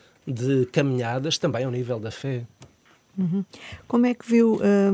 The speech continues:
Speaker 2: o, a recente nota doutrinal, eh, eh, sobre, sobre, relacionada com a sexualidade, que de resto também, eh, aborda no livro? Ahm,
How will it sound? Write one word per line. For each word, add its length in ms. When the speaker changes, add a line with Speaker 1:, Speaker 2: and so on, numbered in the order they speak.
Speaker 2:
o, 300
a 80
recente 440
nota 600
doutrinal, 840
eh, 260
eh, 260
sobre, 580
sobre, 500
relacionada 480
com 120
a 60
sexualidade, 720
que 80
de 120
resto 240
também, 300
eh, 80
aborda 360
no 160
livro? 320
Ahm, 460